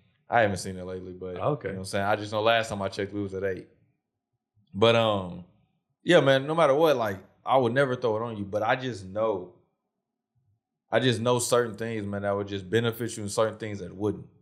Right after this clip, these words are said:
Speaker 1: And I know the building up of singleness that we just neglect, like, like what Jessica said, building up on yourself, that's just the main point that I just try to get to. I'm not trying to say that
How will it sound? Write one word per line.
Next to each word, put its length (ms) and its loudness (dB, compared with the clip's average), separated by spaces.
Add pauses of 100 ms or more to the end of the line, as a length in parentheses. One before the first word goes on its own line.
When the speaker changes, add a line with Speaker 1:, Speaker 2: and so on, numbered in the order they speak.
(260)
Speaker 1:
And 460 -2
I 160 -2
know 580 4 (1200)
the 220 2
building 500 2
up 180 4
of 120 -2
singleness 500 -4
that 120 0
we 140 -6
just 240 -6
neglect, 480 0
like, 220 -4
like 140 -12
what 120 -10
Jessica 300 -4
said, 280 2
building 260 2
up 160 -4
on 100 -8
yourself, 460 2
that's 240 4
just 140 -6
the 80 -2
main 500 -4
point 280 -2
that 80 -4
I 80 2
just 180 -8
try 120 2
to 60 -2
get 200 -8
to. 160 -6
I'm 160 0
not 200 0
trying 180 -2
to 60 -8
say 160 -2
that 240 -2